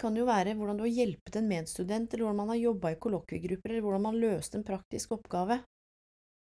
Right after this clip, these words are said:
Og det fjerde aspektet vi vet kommer inn i fremtiden, er jo mangfold, likestilling og inkludering. Og bedrifter, ikke sant, som har mangfoldige arbeidsstyrker, er tretti, altså ifølge dette McKinsey og Company,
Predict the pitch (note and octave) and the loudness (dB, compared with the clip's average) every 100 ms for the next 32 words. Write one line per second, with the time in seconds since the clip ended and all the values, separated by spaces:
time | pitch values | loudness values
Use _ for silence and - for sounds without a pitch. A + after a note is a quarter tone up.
0 | _ _ _ A#3+ B3+ - B3+ B3+ C4+ G3 | _ _ _ 10 10 10 2 6 6 8
1 | E3 - G3+ G3+ A3 A3 F#3+ F#3 G#3 A#3 | 4 0 -2 -2 -2 -2 2 4 4 2
2 | - - G#3+ G#3 G3+ G3+ G3+ G#3 D#3+ G#3+ | -4 -2 0 2 2 0 0 -2 0 -2
3 | A#3 G3 G#3 G#3 D3 - G3 G#3+ F#3+ - | 2 4 4 2 0 0 0 2 0 -4
4 | C#3 C#3 D3+ E3 D#3+ G3 G3 F3 F#3+ B3+ | -6 -2 -2 -2 -2 0 4 4 4 2
5 | A3 - _ _ - G3+ A3 F3 D#3 - | 0 -6 _ _ -2 2 2 2 -2 -4
6 | A3 A3+ G3+ G3+ A3 - G#3 G3+ E3 F3+ | -4 -2 0 0 0 -2 -4 0 2 2
7 | G3 G3 G3+ - D#3 D#3+ F#3 G3+ A3 - | 2 2 0 -4 -4 -2 0 0 0 -2
8 | E3 C3+ C3 D3+ D3 - A3 C#4+ - _ | -2 -4 -4 -6 -6 0 2 2 0 _
9 | _ - F#3 F#3 F3+ G#3+ G#3+ - _ _ | _ -10 -4 -6 -2 -4 -4 -10 _ _
10 | G3 G3 G3+ G3 F#3 F#3 G3+ D3+ D#3+ E3+ | -4 0 2 2 2 0 -2 0 -2 -2
11 | E3+ E3 E3 E3 D3+ C#3+ C#3 D3+ D3 - | -2 -2 -2 -2 -2 -2 -2 -2 -2 -2
12 | C3 - F#3 | -4 -4 -4